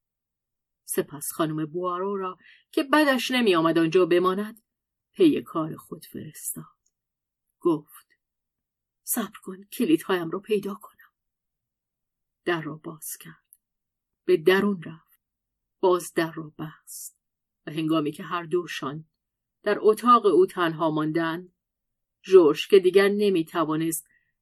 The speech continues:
حق حق گریه‌اش را نگه دارد،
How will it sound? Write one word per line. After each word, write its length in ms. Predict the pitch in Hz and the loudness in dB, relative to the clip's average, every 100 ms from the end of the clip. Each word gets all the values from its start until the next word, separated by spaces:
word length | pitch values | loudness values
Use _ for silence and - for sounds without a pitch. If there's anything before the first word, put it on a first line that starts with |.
| _ | _
حق 380 | 214 214 208 196 | 0 2 2 -4
حق 240 | 254 277 | -4 2
گریه‌اش 760 | 233 202 220 220 254 220 170 - | 2 10 10 10 8 0 0 0
را 100 | 170 | 0
نگه 480 | 165 165 143 160 - | 0 -2 -2 -4 -4
دارد، 460 | 170 165 190 - | -2 0 -2 -6